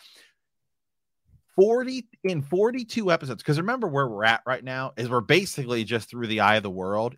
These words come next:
except, like, emotionally, we're a little bit further.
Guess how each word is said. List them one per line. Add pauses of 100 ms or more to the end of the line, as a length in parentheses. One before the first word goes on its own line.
except,
like,
emotionally, (100)
we're
a
little
bit
further.